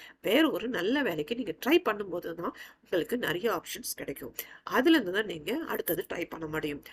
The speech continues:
இருக்கிற வேலையிலேயே இருந்துட்டு ட்ரையே பண்ணல அப்படின்னா, உங்களுக்கு ஆப்பர்ச்சுனிட்டிஸே அதிகமா வராது. இதனால தான் நீங்க ரிஸ்க் எடுக்கிறதுக்கு தயங்கக்கூடாதுங்க. எப்ப ரிஸ்க் எடுக்கிறதுக்கு ஓகேன்னு உங்களை நீங்க தயார்படுத்திக்கிறீங்களோ, அப்பயே நீங்க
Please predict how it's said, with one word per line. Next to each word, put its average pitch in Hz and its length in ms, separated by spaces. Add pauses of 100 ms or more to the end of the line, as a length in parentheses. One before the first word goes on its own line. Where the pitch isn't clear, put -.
(180)
இருக்கிற 311 360
வேலையிலேயே 214 460
இருந்துட்டு 175 500
ட்ரையே 240 380
பண்ணல 208 280
அப்படின்னா, 160 320
உங்களுக்கு 165 380
ஆப்பர்ச்சுனிட்டிஸே 220 960
அதிகமா 165 380
வராது. 147 420 (300)
இதனால 175 380
தான் 190 200
நீங்க 170 200
ரிஸ்க் 226 340
எடுக்கிறதுக்கு - 560 (160)
தயங்கக்கூடாதுங்க. 165 720 (320)
எப்ப 302 400
ரிஸ்க் 226 280
எடுக்கிறதுக்கு 247 680 (240)
ஓகேன்னு 254 460
உங்களை 220 320
நீங்க 202 220
தயார்படுத்திக்கிறீங்களோ, 165 1000
அப்பயே - 320
நீங்க 196 320